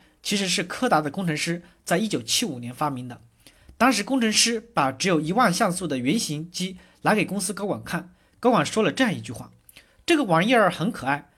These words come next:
但你不要跟别人提起它。”就是觉得才一万像素太丑了。他没有想到这个丑小鸭以后长大了会是白天鹅。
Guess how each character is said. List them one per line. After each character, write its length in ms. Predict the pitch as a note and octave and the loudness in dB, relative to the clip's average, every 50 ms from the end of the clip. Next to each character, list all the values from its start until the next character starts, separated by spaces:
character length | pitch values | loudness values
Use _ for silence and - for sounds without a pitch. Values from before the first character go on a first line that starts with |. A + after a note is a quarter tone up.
| _ _ _ | _ _ _
但 160 | - F3+ G3+ | 0 2 4
你 60 | E3 | 2
不 160 | - F3+ G3+ | 2 2 4
要 180 | A#3 - E3 C#3+ | 4 4 4 2
跟 240 | C#3 G3 G3 G3 E3+ | 0 -2 -4 -2 0
别 140 | D3 C#3+ | 0 0
人 100 | D3 D#3 | 0 -2
提 160 | D#3 - - - | -4 -6 -6 -6
起 100 | - D3 | -6 -8
它。” 180 | - - - - _ _ _ _ _ _ _ _ _ _ | -10 -12 -18 -20 _ _ _ _ _ _ _ _ _ _
就 120 | - G#3+ | -2 0
是 160 | F3+ F#3 E3+ F3 | 2 2 0 0
觉 160 | - D#3 D#3+ | 2 2 2
得 100 | E3 D#3 | 2 0
才 240 | D#3 - - C#3+ D3+ | -2 -4 -4 -4 -4
一 220 | E3 - F3 F3 | -4 -4 -2 0
万 200 | G#3 C4 A#3 F3+ | 2 2 2 2
像 200 | F3 - F3+ C3+ | 0 -2 -4 -4
素 240 | A#2 - D3 - - _ _ | -6 -6 -10 -12 -14 _ _
太 180 | - - A#3+ | -2 0 0
丑 200 | F3+ F3 - B2+ | 0 0 -4 -8
了。 120 | A#2+ A#2 - _ _ _ _ - _ _ _ _ _ _ | -10 -14 -18 _ _ _ _ -20 _ _ _ _ _ _
他 120 | - - | -2 0
没 160 | G#3+ F3+ A3 D#4+ | 2 4 4 4
有 60 | F4 | 4
想 160 | - - F3+ | 2 0 -2
到 80 | C#3+ D3+ | -2 -2
这 100 | D#3+ A#3 | -4 -4
个 100 | F#3+ F3 | -4 -4
丑 160 | F3+ - F#3 | -4 -4 -4
小 140 | F3+ E3 B2 | -4 -4 -2
鸭 240 | C3+ D#3+ D#3 F3 - _ _ _ _ | -2 -2 -2 -2 -6 _ _ _ _
以 100 | D3 C#3 | -6 -2
后 100 | - A3 | -2 -2
长 220 | - E3 C3 A2 | 0 -2 -2 -2
大 120 | B2+ G3 G3 | 0 0 0
了 200 | D3+ A2+ - - _ | 0 -2 -6 -12 _
会 120 | _ - C#3+ | _ -4 -4
是 280 | C3 C3+ C3+ C3 - _ | -2 -4 -6 -10 -12 _
白 180 | - A#2+ C3+ | -12 -12 -10
天 200 | C#3+ - E3+ D#3+ | -6 -4 -4 -4
鹅。 180 | C#3 A2 A2+ | -4 -6 -10